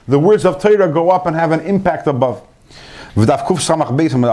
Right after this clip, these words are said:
uh, Kuf Samach Ches Amud Beis, and also in Zohar, page, uh, one sixty-eight, uh, Amud Beis, Kol in De'eraisa, it's that says over there,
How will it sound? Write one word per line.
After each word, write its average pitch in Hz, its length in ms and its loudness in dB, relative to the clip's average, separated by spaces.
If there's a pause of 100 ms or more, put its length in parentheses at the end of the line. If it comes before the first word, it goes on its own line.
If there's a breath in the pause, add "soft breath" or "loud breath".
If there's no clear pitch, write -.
(200)
uh, 113 340 -2
Kuf 175 180 0
Samach 143 280 -4
Ches 139 160 -4
Amud 139 160 -4
Beis, 190 220 0
and 160 100 0
also 156 200 -2
in 131 60 0
Zohar, 147 420 0 (380 loud breath)
page, 113 360 -2
uh, 107 280 0
one 131 200 -2
sixty-eight, 135 640 0
uh, 98 400 -2
Amud 101 640 -2
Beis, 175 380 0 (240 loud breath)
Kol 226 260 0
in 202 120 -4
De'eraisa, 160 680 -2
it's 185 380 -2
that 151 140 -4
says 151 180 0
over 139 160 2
there, 170 380 0